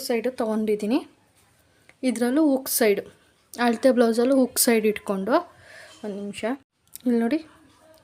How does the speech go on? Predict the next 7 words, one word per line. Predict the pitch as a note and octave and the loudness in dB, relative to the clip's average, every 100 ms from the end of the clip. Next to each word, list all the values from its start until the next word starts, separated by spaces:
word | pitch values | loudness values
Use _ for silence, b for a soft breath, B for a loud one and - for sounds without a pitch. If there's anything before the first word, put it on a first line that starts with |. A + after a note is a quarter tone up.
| B B B B - | B B B B -6
ಈ | A#3 A#3 A3 | -4 -4 -6
ಇಲ್ಲಿಂದ | A3+ A3+ G#3+ G#3 - - | -6 -6 -4 -6 -8 -14
ಇಲ್ಲಿ | A#3 A#3 | -8 -4
ನೋಡಿ | A#3+ C#4+ | -4 -4
ಹುಕ್ | B3 - - A3+ | -8 -16 -12 -6
ಇಲ್ಲಿದೆ | G#3+ G#3 G#3 | -4 -4 -4
ಅಲ್ವಾ, | G#3 C4 | -4 -4